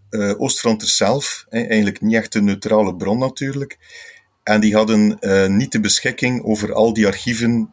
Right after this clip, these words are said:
die vandaag wel openbaar zijn.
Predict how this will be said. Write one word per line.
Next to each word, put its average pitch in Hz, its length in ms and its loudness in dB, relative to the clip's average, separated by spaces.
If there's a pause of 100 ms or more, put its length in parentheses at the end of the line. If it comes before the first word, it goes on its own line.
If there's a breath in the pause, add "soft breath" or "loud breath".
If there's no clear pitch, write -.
die 101 480 -2
vandaag 95 580 0
wel 98 440 0 (100)
openbaar 90 580 0
zijn. 85 300 -6